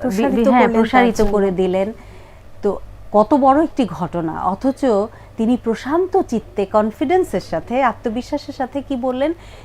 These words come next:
Speaker 2: যে, এ, মানে, তার আত্মবিশ্বাস এটি প্রমাণ করে যে এইরকম একজন মানুষের কাছে এটি আসাই স্বাভাবিক।
Speaker 1: স্বাভাবিক।
Speaker 2: মানে, সুবহানাল্লাহ, আমি বলতে গিয়েও
Speaker 1: সুবহানাল্লাহ।
Speaker 2: আমার, আহ, মানে, ওরকমই লাগছে, গুজবাম্পস হচ্ছে যে কতখানি বিশ্বাসের একজন মানুষ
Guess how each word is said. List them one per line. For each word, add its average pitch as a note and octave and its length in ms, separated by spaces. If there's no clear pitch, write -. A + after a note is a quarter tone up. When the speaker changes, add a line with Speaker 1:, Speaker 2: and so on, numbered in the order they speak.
Speaker 2:
যে, A#3 120
এ, A#3 160
মানে, G3+ 240
তার B3 220
আত্মবিশ্বাস C#4+ 560
এটি F#4+ 180
প্রমাণ F4 280
করে F#4 180
যে D#4 200
এইরকম F4+ 480
একজন D4+ 300
মানুষের B3+ 500
কাছে D#4 320
এটি C#4+ 160
আসাই C#4 440
স্বাভাবিক। - 400
Speaker 1:
স্বাভাবিক। C4 600
Speaker 2:
মানে, G3+ 100
সুবহানাল্লাহ, A#3 640
আমি G3 100
বলতে A#3+ 300
গিয়েও F4+ 200
Speaker 1:
সুবহানাল্লাহ। B3+ 420
Speaker 2:
আমার, F#3+ 100
আহ, F#3 80
মানে, F#3+ 220
ওরকমই A3+ 440
লাগছে, F#3+ 280
গুজবাম্পস G#3 500
হচ্ছে G3 260
যে G3 160
কতখানি C4+ 560
বিশ্বাসের G#3+ 800
একজন A#3 300
মানুষ G3+ 280